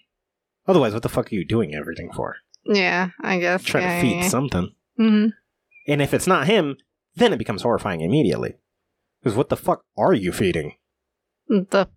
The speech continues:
Speaker 1: Like, you, what the,
Speaker 2: fairies?
Speaker 1: like,
Speaker 2: Th-,
Speaker 1: bruh.
Speaker 2: those gnomes get hungry?
Speaker 1: Th-, th-, they're fairies. They don't need any of that shit.
Speaker 2: They don't. They don't.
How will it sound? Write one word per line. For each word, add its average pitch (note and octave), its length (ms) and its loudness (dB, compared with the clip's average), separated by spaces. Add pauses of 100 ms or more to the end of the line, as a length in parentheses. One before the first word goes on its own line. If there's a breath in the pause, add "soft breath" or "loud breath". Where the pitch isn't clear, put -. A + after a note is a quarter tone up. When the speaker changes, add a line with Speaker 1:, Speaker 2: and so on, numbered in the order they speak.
(680)
Speaker 1:
Like, D3+ 280 0
you, F#3 200 2
what - 160 2
the, B2 100 2
Speaker 2:
fairies? F#2+ 220 -2
Speaker 1:
like, F2+ 140 0
Speaker 2:
Th-, F2+ 120 -2
Speaker 1:
bruh. D#3+ 380 0
Speaker 2:
those F#3 240 0
gnomes F#3+ 460 2
get A3 200 -2
hungry? A#3+ 340 2
Speaker 1:
Th-, - 160 -2
th-, - 120 -6
they're - 320 -2
fairies. E3 400 2
They C3 40 0
don't C3+ 120 0
need C#3 160 -2
any B2 160 0
of F#2 100 0
that E2 140 -4
shit. - 180 -4 (240)
Speaker 2:
They B3+ 140 2
don't. A3 520 4
They G3 120 2
don't. F#3+ 500 0